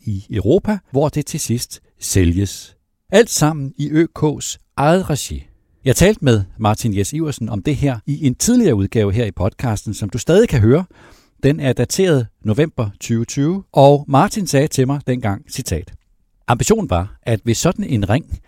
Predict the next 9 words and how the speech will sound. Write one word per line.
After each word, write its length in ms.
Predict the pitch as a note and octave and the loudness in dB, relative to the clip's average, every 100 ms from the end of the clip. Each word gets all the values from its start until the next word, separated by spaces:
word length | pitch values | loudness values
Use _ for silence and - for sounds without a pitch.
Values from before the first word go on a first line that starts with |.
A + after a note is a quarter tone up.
| _ - | _ -8
fungerede 500 | - A#2+ - G3+ B2 | 0 0 2 2 2
efter 220 | A2 - | 0 -2
hensigten, 600 | G2 E3 F#3 G#2 - E2+ D#2 - _ _ _ _ | 0 0 0 -6 -8 -14 -16 -18 _ _ _ _
så 140 | - | -4
ville 160 | F#3+ G3 | 0 2
den 140 | B2+ | 0
kunne 160 | A2 G#2 | -2 -6
slå 380 | - F3 G#2+ - | -2 -2 -2 -8
markedet. 640 | F#2 G2 - B2+ E2 - | -2 -2 0 -4 -4 -8